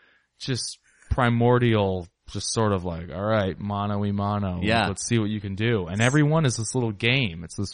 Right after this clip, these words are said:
Speaker 1: fun little, little duel.
Speaker 2: Yeah.
Speaker 1: I just loved it. Like, I just miss it.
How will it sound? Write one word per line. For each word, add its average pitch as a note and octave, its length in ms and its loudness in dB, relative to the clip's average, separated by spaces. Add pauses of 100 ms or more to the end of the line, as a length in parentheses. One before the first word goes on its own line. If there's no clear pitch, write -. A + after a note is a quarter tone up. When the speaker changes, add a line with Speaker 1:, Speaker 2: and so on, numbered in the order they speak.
(120)
Speaker 1:
fun A#2 260 0
little, A2+ 560 2 (220)
little G#2+ 180 0
duel. G#2+ 560 -2
Speaker 2:
Yeah. A#2+ 280 -2 (140)
Speaker 1:
I B2 200 0
just B2 220 -4
loved F#2 440 0
it. D#2+ 160 -12
Like, E2 220 -12
I F2+ 80 -8
just F#2+ 180 -12
miss D#2 260 -10
it. - 120 -14